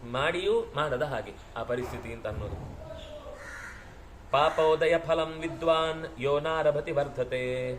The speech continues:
ಪಾಪೋದಯ ಫಲಂ ವಿದ್ವಾನ್ ನಾರಭತಿ ವರ್ಧತೆ.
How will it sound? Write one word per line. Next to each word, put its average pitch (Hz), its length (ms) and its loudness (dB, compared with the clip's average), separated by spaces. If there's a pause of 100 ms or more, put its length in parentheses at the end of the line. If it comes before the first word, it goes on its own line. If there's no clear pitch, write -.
(640)
ಪಾಪೋದಯ 165 840 2 (160)
ಫಲಂ 143 220 0
ವಿದ್ವಾನ್ 127 1000 -2
ನಾರಭತಿ 143 520 -2
ವರ್ಧತೆ. 113 540 -2